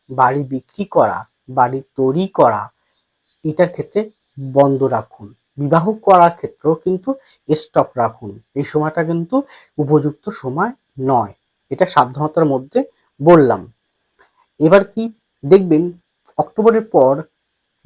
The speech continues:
বৃহস্পতি যখন প্রায় কিছুটা এই ঘরটা চলে আসবে, দেখবেন আপনারা কিন্তু ভ্রমণ করতে পারবেন। কীরকম ভ্রমণ? তীর্থ ভ্রমণ, প্রাকৃতিক ভ্রমণ, পরিবারকে নিয়ে, সন্তান সন্ততি, সন্তানকে নিয়ে,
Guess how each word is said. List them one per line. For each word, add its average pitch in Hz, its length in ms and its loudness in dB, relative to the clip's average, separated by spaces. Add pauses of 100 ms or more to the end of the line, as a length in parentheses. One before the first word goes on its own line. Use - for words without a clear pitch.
(680)
বৃহস্পতি 170 560 -2
যখন 226 140 0 (440)
প্রায় 233 420 4
কিছুটা 233 420 2 (180)
এই 185 240 2
ঘরটা 208 440 0
চলে 160 120 2
আসবে, 120 380 -4 (320)
দেখবেন 190 320 2 (380)
আপনারা 190 300 0
কিন্তু 208 300 -4
ভ্রমণ 214 500 0
করতে - 260 -10
পারবেন। 107 440 -10 (140)
কীরকম 170 280 -4
ভ্রমণ? 156 260 -4
তীর্থ - 400 -10
ভ্রমণ, 131 520 -4 (580)
প্রাকৃতিক 135 540 -4
ভ্রমণ, 127 480 -6 (180)
পরিবারকে 143 500 -2
নিয়ে, 131 400 -4 (300)
সন্তান 147 380 0
সন্ততি, 135 640 -10
সন্তানকে 160 600 -4
নিয়ে, 127 400 -4